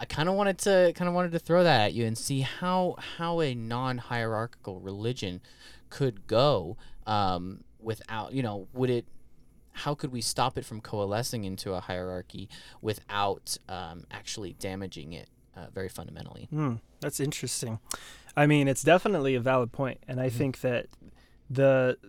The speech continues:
Speaker 2: for me, I don't know if I really have to imagine it, 'cause I feel like it ar-, it already exists. N-, uh,
Speaker 1: Mm.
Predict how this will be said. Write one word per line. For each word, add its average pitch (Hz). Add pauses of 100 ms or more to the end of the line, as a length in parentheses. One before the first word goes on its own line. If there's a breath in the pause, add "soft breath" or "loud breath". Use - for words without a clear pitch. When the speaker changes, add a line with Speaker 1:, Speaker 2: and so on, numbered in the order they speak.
(300)
Speaker 2:
for 160
me, 151 (480 soft breath)
I 143
don't 202
know 175
if 165
I 139
really 143
have 139
to 139
imagine 135
it, 113
'cause 120
I -
feel 151
like 135
it 127
ar-, 123
it 127
already 165
exists. 117
N-, 156
uh, 156
Speaker 1:
Mm. 110